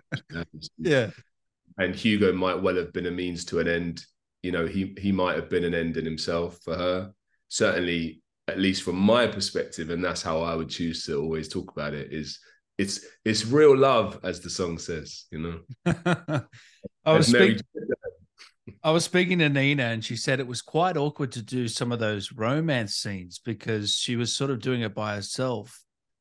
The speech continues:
Speaker 1: Yeah,
Speaker 2: With everyone
Speaker 1: yeah.
Speaker 2: around doing these noises. Were you the
Speaker 1: Yeah.
Speaker 2: same with, with that one, or?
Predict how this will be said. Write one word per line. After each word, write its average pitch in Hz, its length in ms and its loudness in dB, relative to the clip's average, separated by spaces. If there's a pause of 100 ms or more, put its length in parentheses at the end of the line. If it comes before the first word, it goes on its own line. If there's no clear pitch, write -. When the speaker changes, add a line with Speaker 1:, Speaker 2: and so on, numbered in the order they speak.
Speaker 1:
Yeah, 113 320 6
Speaker 2:
With - 220 -6
everyone 143 400 6
Speaker 1:
yeah. 135 60 4
Speaker 2:
around 143 420 4
doing 147 240 4
these 127 240 0
noises. 135 800 -2
Were 139 100 -2
you 170 180 0
the 175 60 2
Speaker 1:
Yeah. 165 40 2
Speaker 2:
same 151 320 2
with, 147 180 -2
with 143 200 -6
that 143 180 -2
one, 170 240 -6
or? 120 340 0